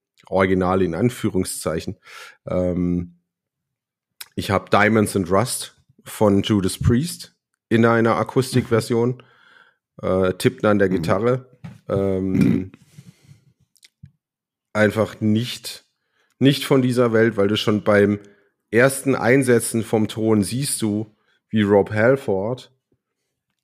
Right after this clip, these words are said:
Speaker 1: auch von sich selber eine Akustikversion singt. <laughs> Also, es ist ganz, ganz schwer zu erklären, aber das ist so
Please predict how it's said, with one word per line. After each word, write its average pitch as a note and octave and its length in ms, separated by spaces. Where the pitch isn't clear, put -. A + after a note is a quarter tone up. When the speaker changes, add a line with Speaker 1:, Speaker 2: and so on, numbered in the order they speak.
Speaker 1:
auch - 420
von A2+ 300
sich A#2 220
selber C3 320
eine A2+ 160
Akustikversion F#2+ 920
singt. E2+ 480
<laughs> - 40
Also, G4+ 260
es C#3+ 200
ist C3+ 160
ganz, A3+ 440
ganz F#3+ 300
schwer D#3+ 360
zu E3 180
erklären, C#3 680
aber A#2 260
das B2 240
ist - 240
so F3+ 640